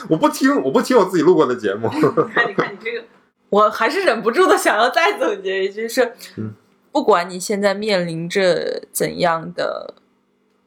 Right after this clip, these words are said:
Speaker 3: 认知，觉得自己太咯楞也好，觉得自己不咯楞是不是不好，不要去恐惧那些后果，不管它是什么后果，就像你不恐惧一样的去生活就好了。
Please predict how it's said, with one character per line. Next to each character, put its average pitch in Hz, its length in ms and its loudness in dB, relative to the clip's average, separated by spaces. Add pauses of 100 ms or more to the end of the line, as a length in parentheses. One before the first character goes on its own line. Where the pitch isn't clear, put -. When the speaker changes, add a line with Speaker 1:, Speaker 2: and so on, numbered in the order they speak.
(1200)
Speaker 3:
认 185 320 0
知， 165 240 -6
觉 165 240 -2
得 196 140 2
自 202 160 -2
己 160 80 -4
太 - 240 -4
咯 202 180 -2
楞 190 200 0
也 165 100 -4
好， 170 220 -2
觉 156 160 -8
得 175 80 -4
自 202 160 -4
己 180 100 -6
不 220 200 -8
咯 220 180 2
楞 196 180 2
是 226 140 -6
不 202 100 -2
是 190 100 -4
不 202 140 -2
好， - 420 -2 (400)
不 175 100 0
要 277 160 4
去 226 140 -12
恐 - 280 -14
惧 - 220 -12 (560)
那 208 140 4
些 175 140 -2
后 165 180 -2
果， - 220 -8 (1000)
不 208 80 -4
管 202 300 0
它 156 140 -8
是 156 160 -8
什 - 100 -10
么 170 80 -12
后 - 160 -8
果， - 180 -14 (920)
就 202 120 -2
像 190 240 -2
你 170 80 -8
不 170 140 -10
恐 160 240 -8
惧 165 140 -6
一 156 80 -4
样 165 200 -2
的 160 60 -6
去 156 160 -12
生 185 260 -4
活 - 160 -6
就 - 80 -14
好 - 180 -12
了。 - 100 -20